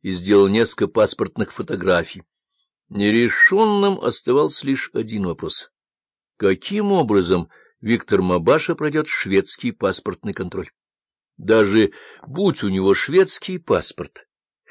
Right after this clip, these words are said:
с технической точки зрения подлинный, не отмеченный у пограничников в компьютеризованных перечнях лиц, подлежащих задержанию, всё равно...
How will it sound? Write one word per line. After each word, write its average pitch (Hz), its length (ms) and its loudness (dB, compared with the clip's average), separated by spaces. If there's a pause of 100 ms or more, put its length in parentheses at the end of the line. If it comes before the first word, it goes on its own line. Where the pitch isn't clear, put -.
(200)
с - 180 0
технической 147 640 -2
точки 101 260 -8
зрения 95 360 -2
подлинный, 98 680 -6 (320)
не 107 300 0
отмеченный 120 680 -2
у 85 40 -4
пограничников 95 720 -4 (340)
в - 120 -20
компьютеризованных 98 1040 0
перечнях - 580 -6 (1000)
лиц, 110 340 -2
подлежащих 95 720 -2 (220)
задержанию, 92 640 -2 (540)
всё - 220 -8
равно... 131 360 -2